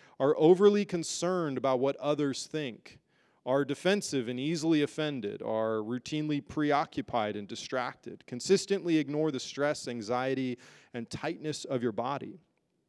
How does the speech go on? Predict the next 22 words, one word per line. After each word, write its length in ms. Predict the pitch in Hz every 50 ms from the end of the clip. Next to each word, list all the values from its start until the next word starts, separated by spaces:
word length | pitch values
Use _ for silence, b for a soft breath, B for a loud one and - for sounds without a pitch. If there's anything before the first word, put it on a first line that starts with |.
| _ _ _ _ _ _ _ _ _ - -
feel 300 | - - 143 139 131 - -
unenthusiastic 1160 | 156 156 175 196 185 160 - 165 165 151 123 139 143 139 143 139 - - - 117 104 - -
or 200 | 110 113 110 107 B B B B B
threatened 640 | B - - - 131 156 170 180 - 151 123 110 104 95
by 240 | 123 120 120 120 117
the 200 | 107 113 110 104
success 600 | - - - 127 - - - - 139 135 - -
of 120 | 143 117
others, 500 | 135 160 180 - - - - - - - -
or 320 | - 123 113 113 110 113
when 220 | 113 113 120 120 120
you 140 | 113 117 113
routinely 640 | 107 113 107 - - - 151 156 160 156 156 151
spend 380 | 139 - - 139 131 127 131 120
time 340 | - - 120 120 117 117 117 -
talking, 520 | - - - 185 180 - - 113 107 101 - -
m-, 100 | 135 123 - - - 92 -
more 280 | 135 120 131 156 175
time 240 | 170 - 127 113 110
talking 520 | - - 120 131 - - - 104 101 101 101 b b b b b b b b
than 280 | - 104 110 104 104 101
listening." 540 | 101 120 151 - - - 104 98 92 -